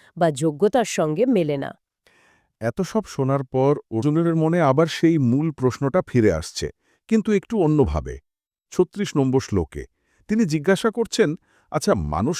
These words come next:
Speaker 2: নিজে না চাইলেও অনেক সময় মনে হয় যেন কেউ জোর করে তাকে দিয়ে পাপ করাচ্ছে। এটা কেন হয়? কে সেই শক্তি যা আমাদের ইচ্ছে না থাকলেও পাপের দিকে ঠেলে দেয়?"
Speaker 1: এই প্রশ্নের উত্তরেই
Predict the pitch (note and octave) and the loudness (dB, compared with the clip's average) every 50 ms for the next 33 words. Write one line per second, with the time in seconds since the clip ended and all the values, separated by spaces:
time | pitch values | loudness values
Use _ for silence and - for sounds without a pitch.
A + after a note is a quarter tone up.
0 | - F#2+ E2 D#2+ E2+ F#2+ G2 G2 D3+ E3 C#3 G2 E2 E2 F2+ G#2 G2+ - - E2 | -4 -4 -4 -2 -2 -2 0 0 0 2 2 0 -2 -2 -2 -4 -4 -4 -4 -2
1 | D#2+ G2+ B2+ F3+ G#3+ E3+ B2 C#3+ - _ _ _ _ _ _ - A#2+ F3 A3 A3 | -2 0 0 2 2 2 2 0 -2 _ _ _ _ _ _ -4 -2 -2 -2 -2
2 | - - A3+ G#3+ A3+ G#3 D#3+ D3 E3 F#3+ F#3+ F#3 G#3 G3+ F#3 G#3+ G3+ G#3+ - - | -2 -4 -4 -4 -4 -4 -4 -4 -2 -2 -2 -2 -2 0 -2 -2 -2 -2 -4 -4
3 | G#3 G#3+ G3+ B2 D#2 - - G#2 A#2+ D3 F3 G3+ G3 - - G3+ G#3 G#3 - F#3+ | -6 -4 -4 -6 -6 -4 0 2 4 4 4 4 4 2 2 2 4 2 2 0
4 | - - F#3+ F3 G#3 G3 - - B2+ C3+ C#3+ _ - - A#2 F2+ D2+ - - - | 0 0 0 0 0 -2 -2 -2 -6 -6 -6 _ 0 0 0 0 -2 -6 -8 -12
5 | - B1+ - _ _ _ _ _ _ - G#2 A#2 - A#3 - - D3+ A#2+ G#2+ G2+ | -12 -12 -12 _ _ _ _ _ _ -8 -4 -2 -2 -2 0 0 0 0 0 0
6 | D#2 C#2 C#2 - - - _ _ _ _ _ _ _ - A3+ A#3+ B3 G#3+ - - | -2 -4 -10 -14 -16 -20 _ _ _ _ _ _ _ -6 -2 -2 0 0 0 -2
7 | A#3 G#3 - - B2 F#2 _ - D#2 C#2 - _ _ _ _ - G2 D3 C#3+ D3 | -2 -2 0 -2 -2 -2 _ -10 -12 -12 -12 _ _ _ _ -2 0 2 2 2
8 | E3+ E3+ G3 G3 - _ - D3 C3+ - - - F#3 D#3+ C#3 C3 C#3+ - - D#3 | 2 2 2 0 0 _ -10 -10 -10 -6 -2 -2 0 2 2 0 0 0 -2 -6
9 | C#3+ - E3 F3+ G3 G3 - _ - A#2 A#2+ C#3 - A3 A3+ G#3+ F#3 G#3+ - A3+ | -4 2 4 4 4 4 4 _ -6 -6 -4 -2 -2 -2 -2 -2 -4 -4 -4 -4
10 | F#3+ - A#3 - - D3 A2 E2+ C2 A#1+ - _ _ _ - F3+ F#3 G#3 C4+ F4 | -2 0 0 0 2 0 0 -2 -6 -10 -16 _ _ _ -2 0 0 2 2 0
11 | - - E4+ C4 A#3+ - - A3 G#3+ G3 F3 D#3+ - _ _ - D3 D3 D#3+ G#3 | 0 0 0 0 0 0 -2 -2 0 0 0 -2 -6 _ _ -2 -2 -2 0 -2
12 | D#4 | -2